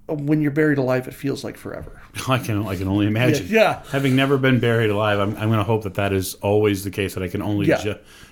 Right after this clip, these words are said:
Speaker 2: just barely imagine.
Speaker 1: Yeah, the sheer terror. I mean,
Speaker 2: We didn't get a chance as, uh, as a group and as listeners. The listeners haven't, they don't know that Lawrence has a deep and abiding affection for the game of chess.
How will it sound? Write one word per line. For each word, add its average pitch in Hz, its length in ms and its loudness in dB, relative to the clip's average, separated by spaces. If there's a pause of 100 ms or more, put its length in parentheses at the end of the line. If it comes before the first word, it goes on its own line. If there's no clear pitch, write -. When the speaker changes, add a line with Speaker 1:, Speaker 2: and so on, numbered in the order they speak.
Speaker 2:
just 107 280 -4
barely 98 300 0
imagine. 95 500 -2
Speaker 1:
Yeah, 135 240 0
the 120 100 -2
sheer 139 300 2
terror. 120 500 -2
I 139 80 -4
mean, 127 420 -4 (1120)
Speaker 2:
We 156 200 2
didn't 185 140 2
get 156 100 4
a 135 80 4
chance 117 500 0
as, 101 420 -2
uh, 101 360 -2
as 98 140 -2
a 101 60 2
group 107 220 0
and 101 80 2
as 92 140 -2
listeners. 95 760 0
The 95 140 -6
listeners 110 300 0
haven't, 98 280 -4 (180)
they 131 80 4
don't 151 180 2
know 110 420 6
that 90 420 -2 (100)
Lawrence 120 420 2
has 101 240 -2
a 98 80 0
deep 107 320 -2
and 101 100 0
abiding 95 800 -2
affection 110 640 -2
for 92 140 -4
the 92 80 0
game 95 220 0
of 87 140 -6
chess. - 420 -6